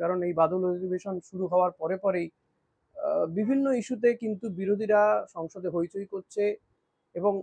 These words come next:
অধিবেশন ঠিকভাবে চলতেও দিচ্ছে না। নানান ইস্যুতে, নিট সহ নানান ইস্যুতে হইচই হচ্ছে, বাজেট নিয়ে বক্তব্য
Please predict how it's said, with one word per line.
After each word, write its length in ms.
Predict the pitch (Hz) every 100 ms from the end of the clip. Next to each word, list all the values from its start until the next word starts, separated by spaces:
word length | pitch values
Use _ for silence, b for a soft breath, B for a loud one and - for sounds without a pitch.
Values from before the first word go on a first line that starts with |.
| 165
অধিবেশন 380 | 175 214 214 226 214
ঠিকভাবে 340 | 196 170 190 180
চলতেও 280 | 170 160 214 208
দিচ্ছে 240 | 202 - 208
না। 60 | 208 185
নানান 260 | 185 233 240
ইস্যুতে, 280 | 190 185 180 160
নিট 180 | 180 190 -
সহ 120 | 190 185 160
নানান 200 | 165 175
ইস্যুতে 300 | 160 165 170 156
হইচই 260 | 135 160
হচ্ছে, 160 | 147 160 139
বাজেট 240 | 143 175 - _ 170
নিয়ে 140 | 165 156
বক্তব্য 300 | - 165